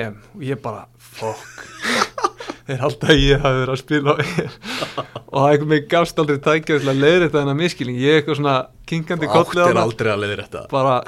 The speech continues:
Speaker 1: „Shit, hvernig kemur þetta út?“ Bara vona að þetta fréttist ekki, sko.
Speaker 2: Já.
Speaker 1: Og þá var hann, sko, man það alveg að ég var að spila þarna úti í Englandi, maður, og slóum þá út og,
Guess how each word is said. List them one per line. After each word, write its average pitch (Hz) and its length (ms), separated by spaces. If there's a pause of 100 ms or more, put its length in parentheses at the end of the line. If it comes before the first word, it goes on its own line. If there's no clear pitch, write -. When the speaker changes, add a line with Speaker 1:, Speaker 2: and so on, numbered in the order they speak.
Speaker 1:
„Shit, 107 760
hvernig 123 320
kemur 127 240
þetta 131 300
út?“ - 300
Bara 127 160
vona 135 400
að 127 120
þetta 127 120
fréttist 131 320
ekki, 123 260
sko. 160 220 (240)
Speaker 2:
Já. 110 80 (480)
Speaker 1:
Og - 80
þá 127 120 (120)
var 139 100
hann, 147 300
sko, 156 340 (440)
man 151 300
það 175 280
alveg 165 160
að 151 140
ég 175 100
var 170 80
að 151 80
spila 180 240
þarna 156 220
úti 147 100
í 151 80
Englandi, 160 360
maður, 120 340
og - 300
slóum 151 340
þá 147 100
út 147 340
og, 110 160